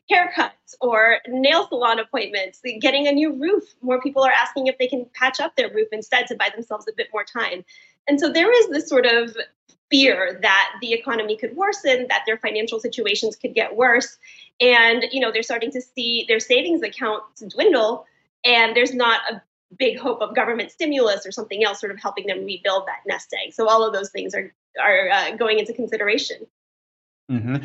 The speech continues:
Speaker 2: And how much are gas prices, uh, playing into this? You know, I was in California,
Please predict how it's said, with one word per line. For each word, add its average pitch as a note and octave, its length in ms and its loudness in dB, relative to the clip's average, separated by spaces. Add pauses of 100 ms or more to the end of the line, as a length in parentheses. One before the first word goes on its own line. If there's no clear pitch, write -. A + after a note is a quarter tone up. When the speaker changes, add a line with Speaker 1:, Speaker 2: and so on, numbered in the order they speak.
(160)
Speaker 2:
And D#3+ 160 4
how G#3 180 4
much G3+ 260 2
are D3+ 100 2
gas A#2+ 380 0
prices, G2 680 -4 (420)
uh, G#2 220 2
playing G#2+ 460 -6
into G#2 440 -8
this? F#2 380 -8
You - 80 -8
know, A2 60 -2
I A#2+ 180 2
was D3+ 160 0
in D3 80 -2
California, B2+ 880 2